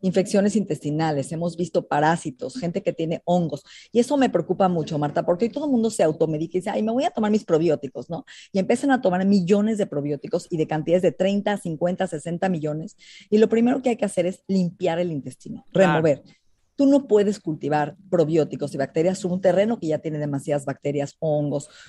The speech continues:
Speaker 1: u hongos o alguna, eh, parásito. ¿Por qué? Porque se va a fermentar aún más.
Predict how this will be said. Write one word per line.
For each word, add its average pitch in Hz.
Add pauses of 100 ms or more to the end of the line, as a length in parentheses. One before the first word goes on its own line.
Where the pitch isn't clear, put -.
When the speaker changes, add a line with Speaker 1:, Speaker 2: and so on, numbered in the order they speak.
(140)
Speaker 1:
u 165
hongos 160
o 117
alguna, 156
eh, 147
parásito. 151 (140)
¿Por 160
qué? 180
Porque 175
se 151
va 151
a 156
fermentar 147
aún 147
más. -